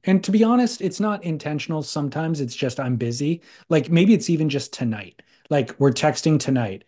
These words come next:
but then I end up cooking dinner. And so I have less time to text.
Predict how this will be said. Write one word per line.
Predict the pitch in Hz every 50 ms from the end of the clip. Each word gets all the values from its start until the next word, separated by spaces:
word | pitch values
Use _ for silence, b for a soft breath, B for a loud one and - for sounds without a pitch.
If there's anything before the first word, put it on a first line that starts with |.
| b b b b b b
but | - 147 147
then | 160 156 143 139 135 - -
I | 127 131 127 123 123 120 117 113 - _ -
end | 143 139 131
up | 123 123 -
cooking | - - 139 - - 139 127
dinner. | 113 123 120 123 143 165 190 190 b b b b b _
And | 139 139 135
so | - 151
I | 143
have | 123 123 117 120
less | 127 123 120 -
time | - - 127 120 113
to | 117
text. | 113 - 127 131 156 170 - - -